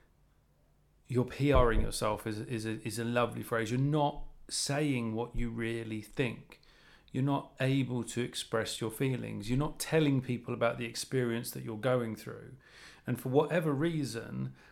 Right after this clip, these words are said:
there'll be all kinds of, um, justifications in your head why you're not telling your wife what you really think right now.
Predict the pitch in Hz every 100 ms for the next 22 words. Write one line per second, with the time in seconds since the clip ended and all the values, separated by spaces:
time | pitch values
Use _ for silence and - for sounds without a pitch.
0 | - 139 131 143 165 165 160 - 151 147
1 | 143 135 131 131 - _ _ _ _ _
2 | _ _ _ - - - 131 131 131 127
3 | 131 131 131 127 131 127 - _ _ _
4 | - - - 175 - 135 135 139 147 135
5 | 123 120 120 120 117 120 113 131 120 127
6 | 131 135 131 - 123 110 107 101 - 117
7 | 110 113 110 110 - - _ _ _ _
8 | - 135 135 120 117 120 113 107 - 113
9 | 117 - 107 113 120 110 113